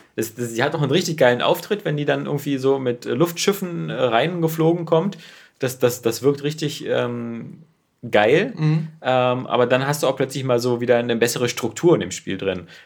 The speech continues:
Speaker 1: Dann bist du nämlich bei denen, äh, drin und, und kannst, ähm, auch mit der Power-Rüstung und ähnliches. Das fehlt dem Spiel vorher so ein bisschen.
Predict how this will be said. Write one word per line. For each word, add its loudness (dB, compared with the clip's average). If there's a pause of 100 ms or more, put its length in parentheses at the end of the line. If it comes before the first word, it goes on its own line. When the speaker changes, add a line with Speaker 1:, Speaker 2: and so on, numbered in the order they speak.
Speaker 1:
Dann -4
bist -4
du 0
nämlich -2
bei 6
denen, 0
äh, 2
drin -2
und, -6
und -8
kannst, -8
ähm, -4 (260)
auch -10
mit 0
der 4
Power-Rüstung 4
und -8
ähnliches. -6 (280)
Das -4
fehlt 4
dem 0
Spiel -4
vorher 2
so -8
ein -12
bisschen. -14